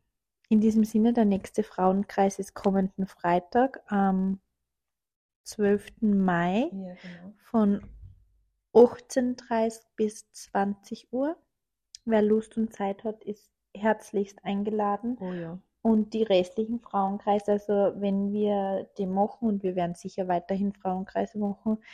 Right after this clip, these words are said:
Speaker 1: dann schreibt die Birgit das entweder auf Insta oder auf WhatsApp aus. Ich, bei mir findet das auch auf WhatsApp oder Insta, also irgendwie über uns kommt's immer zu die Termine.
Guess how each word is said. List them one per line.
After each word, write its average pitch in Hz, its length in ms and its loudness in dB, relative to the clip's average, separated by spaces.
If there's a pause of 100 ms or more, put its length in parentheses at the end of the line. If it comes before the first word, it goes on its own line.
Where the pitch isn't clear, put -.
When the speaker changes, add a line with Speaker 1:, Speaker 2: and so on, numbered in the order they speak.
(260)
Speaker 1:
dann 190 1000 -4
schreibt - 460 -2
die 190 60 -10
Birgit 226 420 0
das 208 180 0
entweder 190 420 -2
auf - 120 -10
Insta 196 720 0
oder 180 640 -2 (140)
auf 170 320 -6 (220)
WhatsApp 190 460 -2
aus. 185 400 0
Ich, 202 240 -4 (120)
bei 190 100 -6
mir 196 180 -2
findet 175 380 -6
das - 140 -8
auch 190 340 0
auf - 80 -18
WhatsApp 180 400 -4
oder 180 120 0
Insta, 180 440 -4
also 175 180 -6
irgendwie 180 840 -4
über 185 260 -4
uns 175 380 -4
kommt's - 320 -8
immer 170 420 -6
zu - 160 -20
die 165 120 -10
Termine. 165 540 -8